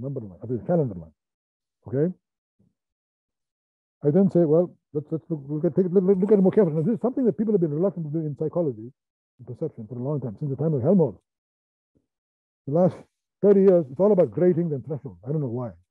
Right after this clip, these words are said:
I mean, I, mean, I, don't, I shouldn't say that. There's some interesting results to come out of it, but by and large, perception is forgotten.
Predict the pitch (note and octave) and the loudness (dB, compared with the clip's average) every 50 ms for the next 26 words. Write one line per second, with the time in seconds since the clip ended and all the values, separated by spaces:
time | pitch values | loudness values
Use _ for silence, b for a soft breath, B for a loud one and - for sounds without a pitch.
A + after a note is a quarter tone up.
0 | _ _ _ _ _ _ _ _ _ _ _ _ _ _ _ _ _ _ _ _ | _ _ _ _ _ _ _ _ _ _ _ _ _ _ _ _ _ _ _ _
1 | - - G3 F#3 C#3 - E3+ E3 D#3+ D#3 E3 F3 D#3 D#3 C3+ - E3 C#3 - C#3 | 0 2 2 2 2 2 0 2 4 4 2 2 0 -2 -2 -2 -2 -2 0 -2
2 | A#2+ G2 G#2 C3 B2 - F3+ F3+ E3 D3 D#3 - C#3+ B2 A#2+ A2+ C3 B2+ - - | -4 -4 -6 -8 -4 -2 0 0 0 -2 -4 -8 -8 -8 -8 -6 -6 -8 -8 -10
3 | G2+ G#2 A2+ B2 A#2+ G#2 F2 F2 - - A#2 G2 _ _ _ _ b b b b | -12 -10 -8 -8 -8 -8 -10 -14 -16 -16 -16 -16 _ _ _ _ b b b b
4 | b b - - G3+ G#3 G#3 F3+ - _ _ - F3+ F3 - B3 F#3 F#3 D#3+ C3+ | b b 0 2 4 4 4 4 2 _ _ -2 -2 2 2 2 2 2 0 0
5 | - D#3 D3+ F3+ E3+ A2 F#2+ E2 | 0 0 2 2 2 0 -2 -8